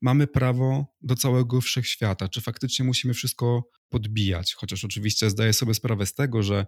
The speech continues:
z dzisiejszej perspektywy to pytanie wydaje nam się śmieszne, prawda? No bo podróże kosmiczne nie są jeszcze wystarczająco rozwinięte i mówienie o jakimkolwiek podbijaniu, e, kosmosu, <laughs> innych cywilizacji czy planet, no to wciąż jest science fiction, ale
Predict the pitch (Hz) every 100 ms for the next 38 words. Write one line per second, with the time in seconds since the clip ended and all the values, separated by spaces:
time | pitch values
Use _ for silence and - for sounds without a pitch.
0 | - 107 110 117 117 143 - 113 110 -
1 | - - - 95 113 127 - - 113 123
2 | 117 117 123 123 123 143 - 170 147 120
3 | 107 101 104 104 101 98 - 110 110 104
4 | 104 117 127 117 - 113 113 - - -
5 | - 110 113 113 117 107 - 113 120 110
6 | 113 110 107 113 117 107 98 98 98 101
7 | 110 107 104 127 110 110 - 117 101 -
8 | 101 101 101 95 95 92 - - 107 113
9 | - 110 101 - 104 98 104 123 - -
10 | 107 98 95 113 - 104 - - 107 101
11 | 98 92 _ - - - - - 107 113
12 | - 113 110 - 107 104 - 104 - -
13 | 143 160 - - - 120 139